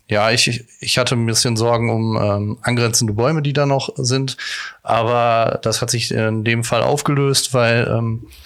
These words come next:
die angrenzenden, ähm, Bäume sind an, äh, an einer großen Freifläche, die da sowieso ist. Und auf dem Gelände kommt ja auch noch mal wieder, äh, ein Rück-, Rückhaltebecken quasi als Renaturierung. Ich finde, dass man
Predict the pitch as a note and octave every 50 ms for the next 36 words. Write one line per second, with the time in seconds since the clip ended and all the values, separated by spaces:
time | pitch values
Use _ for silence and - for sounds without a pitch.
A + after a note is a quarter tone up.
0 | - - - - - - - - _ - A#2 A2+ - A#2 B2+ B2 B2 B2 A#2+ -
1 | B2 A#2 A2+ A2 A2 A2+ - - - - A#2+ A2+ A2 G#2+ G#2+ G#2+ G#2+ G#2+ G#2 -
2 | - - A#2 A2+ B2 B2+ B2+ A#2 A2+ B2 A#2+ - - A#2+ A#2+ A2+ A2 A2+ A2 A2
3 | A2 A#2 - - - G#2+ G#2 G#2 G#2 G#2 G#2 G#2 - A2+ A2+ A2+ A2 A2 G2+ A#2
4 | A#2+ A2+ B2 A#2 - - A#2+ B2 B2 - A#2+ A#2+ B2 A2+ A2+ A#2 A2+ G#2+ A2+ G#2+
5 | G#2+ A#2 C3 C3+ B2 - - A#2 A2 - - A2 A2 - - A#2+ A#2 A2+ A#2 A#2
6 | - - - - - - - - - - A#2 A2+ A#2+ B2 C3 C3 A#2+ - C#3 B2+
7 | C3 C3 - - C3 B2+ A#2+ C#3 A#2 G#2+ A#2+ B2 B2 A#2 A#2+ A#2 - - - -
8 | - B2 B2 A#2 A2+ A2 - - A2+ A#2 A2+ A2 A2+ A2 A#2 A#2+ A2 A2+ A#2 B2+
9 | C3 - - - A#2 C3 C3 - B2 A2+ A2 A#2 G#2+ G2+ A2 A2+ - B2 A#2 -
10 | - A#2 A#2 A2 A2+ G2+ G#2+ G#2+ - - B2 A#2 A#2 A2+ - - A2+ A2 A#2 B2+
11 | B2 A#2 B2+ C3+ B2 - - - - - - - - - - - C#3 C3 B2+ A#2
12 | B2 A#2 A#2 B2 A#2 A#2+ A#2 -